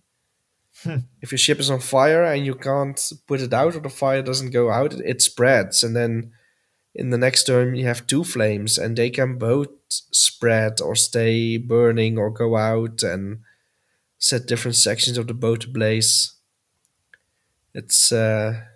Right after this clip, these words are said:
Speaker 2: it's, it, like I said, there's a lot of bookkeeping, but it's, uh, it's a lot of fun.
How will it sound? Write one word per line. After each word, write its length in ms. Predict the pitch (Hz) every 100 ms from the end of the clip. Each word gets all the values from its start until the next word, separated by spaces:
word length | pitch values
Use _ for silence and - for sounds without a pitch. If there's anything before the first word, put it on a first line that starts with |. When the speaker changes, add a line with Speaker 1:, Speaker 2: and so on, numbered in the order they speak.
| _ _ _ _ _ _ _ _ _ _ _ _ _ _ _ _ _ -
Speaker 2:
it's, 140 | 180
it, 220 | - 143
like 240 | - 175 185
I 40 |
said, 140 | 165 156
there's 120 | 165
a 60 | 190
lot 120 | 180
of 120 | 135
bookkeeping, 600 | 143 147 165 151 143 143
but 160 | 131 131
it's, 300 | 127 - 131
uh, 220 | 117 117
it's 140 | - 123
a 40 |
lot 140 | 113
of 80 | 107
fun. 280 | - 107